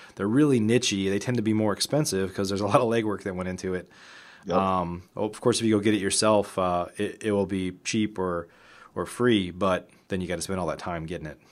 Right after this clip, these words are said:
Speaker 2: You know, same with probate. You know, probate's one of those ones you can buy the lists that are super expensive and who knows how accurate they are, or you can just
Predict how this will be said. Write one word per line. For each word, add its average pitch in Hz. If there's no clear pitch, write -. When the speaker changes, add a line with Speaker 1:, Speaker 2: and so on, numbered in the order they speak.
Speaker 2:
You 135
know, 131
same 147
with 220
probate. 135
You 113
know, 104
probate's 135
one 110
of 104
those 98
ones 104
you 131
can 110
buy 110
the 110
lists 104
that 90
are 90
super 131
expensive 101
and 87
who 110
knows 104
how 90
accurate 92
they 87
are, 90
or 113
you 143
can 135
just 131